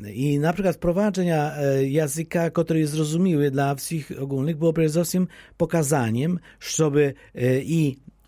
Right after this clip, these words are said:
katecheza, дуже ważliwa jest katecheza, żeby uzmysłowili te narzeczone, że to wony od imienia Jezusa Chrysta, siłą, która wypływa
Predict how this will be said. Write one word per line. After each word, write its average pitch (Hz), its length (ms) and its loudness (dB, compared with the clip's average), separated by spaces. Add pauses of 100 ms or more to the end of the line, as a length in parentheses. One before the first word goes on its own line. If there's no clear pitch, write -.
(140)
katecheza, 120 840 -2
дуже 123 240 -4
ważliwa 160 380 0
jest 120 140 -2
katecheza, 117 560 -6
żeby 120 320 -4
uzmysłowili 175 760 0
te - 140 -6
narzeczone, 120 580 -2 (220)
że 170 200 0
to 165 160 2
wony 180 540 2
od - 280 -6
imienia 180 320 2
Jezusa 185 280 0
Chrysta, 135 480 -2 (360)
siłą, 202 640 4
która 185 380 0
wypływa 196 600 0